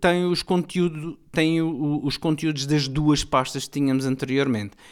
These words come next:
É uma forma mais simples, eh, e mais rápida, neste caso, de juntar, ehm,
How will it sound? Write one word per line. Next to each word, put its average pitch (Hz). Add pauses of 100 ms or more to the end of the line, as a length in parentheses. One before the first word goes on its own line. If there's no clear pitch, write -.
(120)
É -
uma 131
forma 127
mais 139
simples, 156 (540)
eh, 139
e 135
mais 127
rápida, 143 (240)
neste 127
caso, 131
de 143
juntar, 131 (320)
ehm, 117